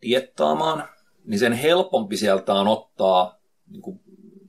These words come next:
ruuasta pois kaloreita kuin lisätä. Et oikeasti, jos sä yrität tehdä joka päivä viidensadan kalorin edestä, ää,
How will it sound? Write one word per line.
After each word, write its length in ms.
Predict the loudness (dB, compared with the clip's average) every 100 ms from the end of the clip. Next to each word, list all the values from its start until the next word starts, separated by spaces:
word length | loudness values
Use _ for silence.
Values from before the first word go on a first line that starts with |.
| _ -16 -14 -10
ruuasta 720 | -2 0 2 2 2 0 -8
pois 300 | -2 0 0
kaloreita 520 | 2 2 4 2 0
kuin 380 | -2 0 2 4
lisätä. 440 | 4 2 0 0
Et 100 | -2 -2
oikeasti, 380 | 0 0 0 -2
jos 140 | 0
sä 80 | 0
yrität 340 | 2 0 -2
tehdä 200 | -4 -2
joka 340 | 0 0 0 -2
päivä 340 | 2 2 0
viidensadan 560 | -2 0 0 2 0 2
kalorin 380 | 0 2 2
edestä, 380 | 4 2 0 -2
ää, 180 | -2